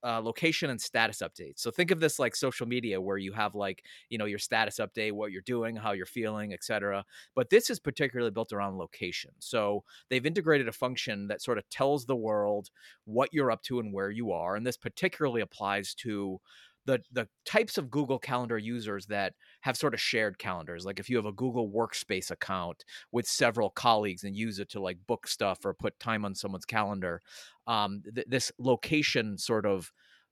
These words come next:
uh, awareness function is cool because it basically, uh, adds context.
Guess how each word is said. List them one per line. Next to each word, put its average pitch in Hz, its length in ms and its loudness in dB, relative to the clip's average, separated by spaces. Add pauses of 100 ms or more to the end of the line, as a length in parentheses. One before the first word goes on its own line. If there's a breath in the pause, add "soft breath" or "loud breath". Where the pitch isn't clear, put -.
uh, 104 180 4
awareness 139 460 8
function 104 560 -2 (300 loud breath)
is 143 180 4
cool 269 260 4
because 151 380 2
it 131 140 2
basically, 160 640 4 (100)
uh, 120 220 -4
adds 131 220 4
context. - 760 -4